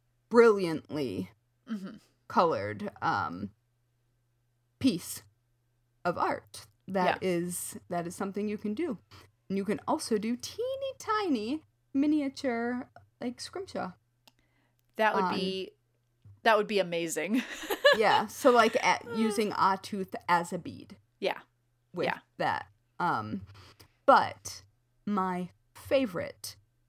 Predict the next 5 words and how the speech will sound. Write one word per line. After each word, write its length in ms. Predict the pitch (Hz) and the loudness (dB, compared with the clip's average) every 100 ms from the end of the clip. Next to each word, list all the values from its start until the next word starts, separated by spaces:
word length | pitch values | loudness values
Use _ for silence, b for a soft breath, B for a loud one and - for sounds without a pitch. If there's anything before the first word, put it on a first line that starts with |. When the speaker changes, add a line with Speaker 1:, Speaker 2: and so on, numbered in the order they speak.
| - | -2
Speaker 1:
of 540 | 175 160 147 170 - - _ 190 170 - | 0 0 -2 -8 -16 -20 _ -12 -10 -4
the 80 | 180 | -4
tooth-related 960 | - 196 170 - 156 113 - - 104 - - | -2 -6 -6 -6 -6 -4 -4 -6 -8 -12 -8
crafts 560 | - 78 101 - - _ | -4 -4 -6 -10 -14 _
that 500 | 156 - - - - | -4 -4 -8 -14 -16